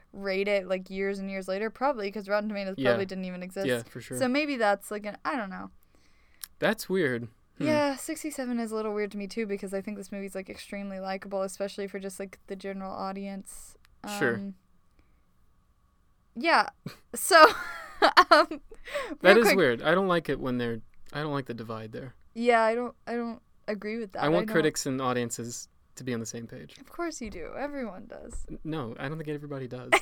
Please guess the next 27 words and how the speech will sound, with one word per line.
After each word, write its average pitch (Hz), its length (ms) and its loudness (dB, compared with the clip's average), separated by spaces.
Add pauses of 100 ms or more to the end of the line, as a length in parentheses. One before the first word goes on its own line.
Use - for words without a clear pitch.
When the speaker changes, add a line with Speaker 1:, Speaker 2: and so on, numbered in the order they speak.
(120)
Speaker 2:
<laughs> - 180 -2 (180)
Speaker 1:
<laughs> 180 120 4 (560)
Okay, 262 180 8
well, 220 120 4
I, 226 340 6
I 214 140 6
want 196 240 -4
that 202 180 -8
too. - 100 -2
Speaker 2:
Okay, - 200 -2
good. 127 340 -8
Speaker 1:
Um, 226 380 4 (840)
before 269 340 2
we 330 120 4
jump 262 220 2
into 247 240 -2
the 220 100 -2
criteria, 202 640 0
I'm 202 180 0
curious, 196 720 -4 (460)
is, 220 340 2 (120)
is 226 160 -2
Tobey 226 300 -2
Maguire 196 360 4
your 185 260 0
Spider-Man 190 800 -4
then? 190 360 -4